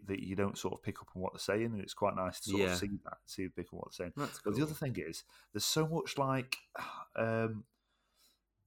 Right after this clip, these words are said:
Speaker 1: what's, what's that thing called now with, like, that people are obsessed with, like, the very sort of, like, thera-, therapeutic sound, like, l-, like,
Speaker 2: Oh,
Speaker 1: uh,
Speaker 2: um, uh, A S M R.
Speaker 1: Yeah,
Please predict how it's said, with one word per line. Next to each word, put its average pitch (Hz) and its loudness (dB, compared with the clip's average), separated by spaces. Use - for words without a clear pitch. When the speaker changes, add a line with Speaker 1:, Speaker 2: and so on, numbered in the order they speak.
Speaker 1:
what's, 151 0
what's - 10
that - 10
thing 208 8
called 85 2
now 98 8
with, 78 -2
like, 90 2
that 90 0
people 107 0
are 98 4
obsessed - 2
with, - -8
like, 80 -4
the 90 -4
very 95 2
sort - 0
of, - 0
like, 92 2
thera-, 92 4
therapeutic - 2
sound, 80 2
like, 82 -2
l-, 92 0
like, 87 -4
Speaker 2:
Oh, 107 10
Speaker 1:
uh, - 4
Speaker 2:
um, 98 10
uh, 95 6
A 104 12
S 101 6
M 98 8
R. 82 6
Speaker 1:
Yeah, 165 8